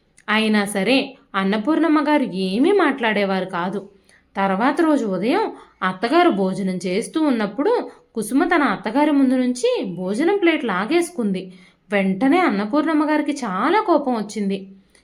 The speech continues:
ఇప్పుడిక ఆవిడ మౌనంగా ఉండలేకపోయింది. ఆవిడ కుసుమతో, "తినేటప్పుడు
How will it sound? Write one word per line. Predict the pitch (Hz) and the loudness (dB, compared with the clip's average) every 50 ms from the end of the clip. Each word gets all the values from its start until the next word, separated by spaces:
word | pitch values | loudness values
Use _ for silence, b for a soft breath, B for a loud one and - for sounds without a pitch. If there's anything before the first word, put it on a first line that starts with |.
| b _ | b _
ఇప్పుడిక | 269 277 277 302 294 277 277 226 | -2 0 2 2 2 2 2 2
ఆవిడ | 208 185 185 185 185 180 | 0 0 0 -2 -4 -4
మౌనంగా | 185 180 175 170 175 180 196 220 240 262 349 | -4 -4 -4 -4 -4 -4 -4 -2 0 0 2
ఉండలేకపోయింది. | 381 349 269 220 233 285 320 359 349 349 311 - 254 226 214 202 196 190 190 185 B B B B B B B | 2 2 2 2 2 2 2 2 0 -2 -4 -4 -2 -2 0 0 0 -2 -2 -6 B B B B B B B
ఆవిడ | 233 233 233 226 214 | 0 0 2 0 -2
కుసుమతో, | 208 208 190 - - 208 214 220 214 403 494 480 359 B B B B B _ - | -2 -4 -8 -8 -6 -6 -6 -2 -2 0 0 0 -4 B B B B B _ -4
"తినేటప్పుడు | 220 220 208 233 285 - 339 - - - 285 381 494 508 359 - | -2 0 2 2 2 2 2 0 0 0 2 2 2 2 0 -2